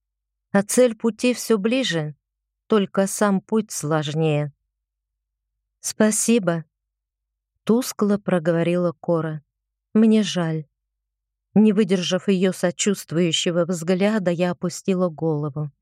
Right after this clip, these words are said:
Из глаз снова потекли слёзы. Так мало. Почему боги дали нам так мало времени? Кажется, я слишком глубоко ушла в свои мысли.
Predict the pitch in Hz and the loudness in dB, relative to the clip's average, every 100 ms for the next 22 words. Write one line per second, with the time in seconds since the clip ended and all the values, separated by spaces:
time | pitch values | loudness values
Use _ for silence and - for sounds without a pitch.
0 | _ _ _ _ _ 208 180 156 196 226 | _ _ _ _ _ 2 2 2 2 2
1 | 247 - 214 233 226 160 143 147 151 - | -2 -2 2 2 2 -2 -4 -4 -4 -2
2 | 170 156 - 170 165 156 156 151 _ _ | -2 -2 -2 0 0 -2 -4 -8 _ _
3 | _ _ _ _ _ _ _ 180 190 - | _ _ _ _ _ _ _ -2 0 0
4 | 175 180 185 196 196 170 160 _ _ _ | 2 4 2 0 0 -2 -6 _ _ _
5 | _ _ _ _ 220 214 247 240 226 220 | _ _ _ _ -4 0 2 4 4 2
6 | 220 202 170 208 196 196 196 190 208 208 | 2 0 0 2 2 2 0 0 -4 0
7 | 208 202 196 214 190 165 160 151 - _ | 0 0 0 2 2 2 -2 -4 -10 _
8 | _ _ _ _ _ _ _ _ _ - | _ _ _ _ _ _ _ _ _ 0
9 | 202 190 185 - 202 196 - 196 196 - | 2 2 0 -2 2 2 0 0 0 0
10 | 190 185 170 190 185 190 - 208 170 - | 0 0 0 0 0 -2 -2 -2 -2 -4
11 | 147 160 151 - 160 160 160 160 - 165 | -4 -4 -6 -4 0 0 0 -2 -4 -4
12 | 160 | -4